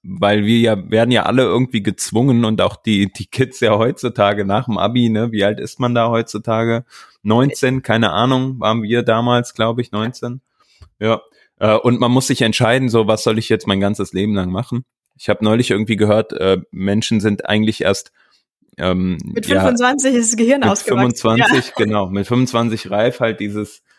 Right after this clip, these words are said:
Speaker 1: dieses Thema überhaupt, äh, abschließend für sich zu entscheiden, so. Äh, und das finde ich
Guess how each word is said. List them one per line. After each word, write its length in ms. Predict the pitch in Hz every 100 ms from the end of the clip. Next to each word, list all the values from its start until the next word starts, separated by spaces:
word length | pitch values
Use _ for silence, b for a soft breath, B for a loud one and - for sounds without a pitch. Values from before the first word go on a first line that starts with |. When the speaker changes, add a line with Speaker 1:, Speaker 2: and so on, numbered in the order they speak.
| _ -
Speaker 1:
dieses 220 | 101 -
Thema 320 | 117 117 117
überhaupt, 480 | 98 101 104 - -
äh, 100 | 101
abschließend 580 | 95 - - 127 120 113
für 100 | 107
sich 200 | 120 -
zu 100 | 92
entscheiden, 560 | 90 - 107 107 98
so. 200 | 95 95 B B B B -
Äh, 220 | 107 104
und 240 | 104 98
das 120 | 113
finde 220 | - 120 113
ich 200 | -